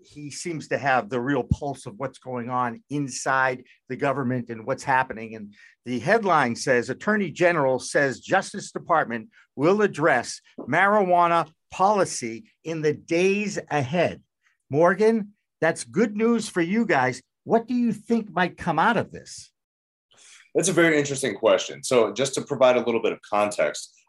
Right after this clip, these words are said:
Speaker 2: um, I actually got that, uh, uh, that message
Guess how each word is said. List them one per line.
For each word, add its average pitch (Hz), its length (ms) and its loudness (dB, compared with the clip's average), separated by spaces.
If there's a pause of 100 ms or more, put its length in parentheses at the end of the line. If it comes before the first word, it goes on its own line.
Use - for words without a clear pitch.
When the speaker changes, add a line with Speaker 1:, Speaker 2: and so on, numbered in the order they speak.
Speaker 2:
um, 98 340 4 (160)
I 120 220 4
actually 120 380 4
got 107 400 4
that, 101 300 4
uh, 87 420 4 (140)
uh, 82 300 2 (260)
that 101 200 2
message 104 500 0